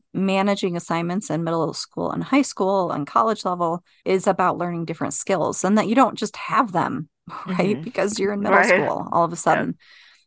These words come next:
Speaker 1: And so I was approaching the conversation with, "Hey, there's a problem.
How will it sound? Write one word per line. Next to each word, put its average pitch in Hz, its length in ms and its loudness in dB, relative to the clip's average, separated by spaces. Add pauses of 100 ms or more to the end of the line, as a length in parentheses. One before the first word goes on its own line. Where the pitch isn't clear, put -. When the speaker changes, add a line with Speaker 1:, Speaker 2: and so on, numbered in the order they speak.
(240)
Speaker 1:
And 214 160 4
so 220 140 8
I 214 260 6
was 359 140 2
approaching 247 420 0
the 196 60 -2
conversation 175 840 -4
with, 160 380 2 (400)
"Hey, 311 280 2
there's 202 200 0
a 190 60 0
problem. 220 960 0